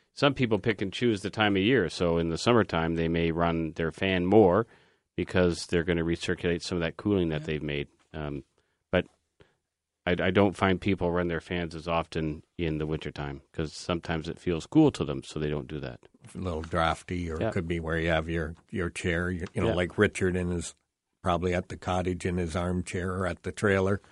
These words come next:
Speaker 2: and he's got some air blowing off, you know,
Speaker 1: <laughs> That's
Speaker 2: making
Speaker 1: right.
Speaker 2: him feel a little cool this morning.
Speaker 1: Speaking of Richard.
Speaker 2: Yeah, yeah. <laughs> Oh, yeah. He says you're last too.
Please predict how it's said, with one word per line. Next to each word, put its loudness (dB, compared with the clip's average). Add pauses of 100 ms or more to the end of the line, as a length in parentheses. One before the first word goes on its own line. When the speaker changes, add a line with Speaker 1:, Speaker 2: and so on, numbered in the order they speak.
(320)
Speaker 2:
and 0
he's 0
got -2
some -2
air 2
blowing 0
off, 0
you -2
know, 0
Speaker 1:
<laughs> -14
That's 0
Speaker 2:
making 2
Speaker 1:
right. 2
Speaker 2:
him 0
feel 0
a -2
little -2
cool 4
this -2
morning. 0
Speaker 1:
Speaking 4
of 2
Richard. 0 (280)
Speaker 2:
Yeah, -2 (120)
yeah. 2
<laughs> 0
Oh, 6
yeah. 6 (380)
He 10
says 8
you're 8
last 4
too. 0